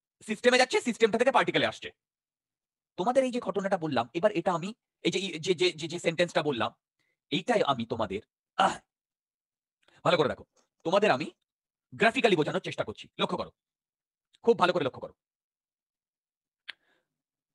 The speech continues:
দেখো, আমার কাছে সব সময় না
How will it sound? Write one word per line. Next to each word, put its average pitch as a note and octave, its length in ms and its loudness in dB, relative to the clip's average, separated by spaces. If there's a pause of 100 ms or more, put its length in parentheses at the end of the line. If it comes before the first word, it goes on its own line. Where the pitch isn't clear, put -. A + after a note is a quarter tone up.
(920)
দেখো, - 200 -6 (1080)
আমার C#3+ 200 -6
কাছে - 380 -10 (1600)
সব - 180 0
সময় A3+ 260 0
না G#3+ 140 -4